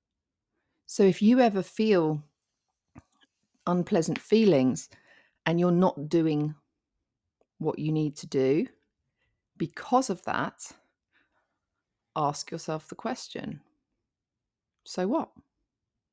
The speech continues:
So establish the meaning that you're giving to it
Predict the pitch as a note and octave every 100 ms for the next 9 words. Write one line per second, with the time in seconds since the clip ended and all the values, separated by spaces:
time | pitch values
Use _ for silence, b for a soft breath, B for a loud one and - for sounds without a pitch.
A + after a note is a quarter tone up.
0 | _ _ _ _ _ _ _ _ _ _
1 | _ _ - - G3 - - A#3+ B3 F3
2 | - - D#3+ E3+ F#3+ A3 G#3 D#3 C#3+ D3+
3 | C#3+ D#3+ E3+ D#3+ - - - - -